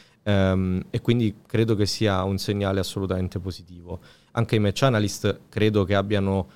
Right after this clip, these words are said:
vissuto, eh, nel tempo una fase iniziale in cui magari qualcuno ci credeva, qualcuno non tanto,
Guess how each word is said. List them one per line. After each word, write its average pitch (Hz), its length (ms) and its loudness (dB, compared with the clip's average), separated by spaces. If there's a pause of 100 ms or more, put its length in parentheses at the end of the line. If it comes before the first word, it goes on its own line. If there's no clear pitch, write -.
(180)
vissuto, 117 1000 0
eh, 95 200 -2
nel 92 260 -2
tempo 104 380 0
una 92 180 -2
fase 98 300 -2
iniziale 101 520 -2
in 98 100 -2
cui 104 160 -2
magari 98 500 -2 (220)
qualcuno 101 460 -4
ci 95 100 -6
credeva, 98 560 0
qualcuno 95 480 -4
non 95 220 -4
tanto, 95 640 -2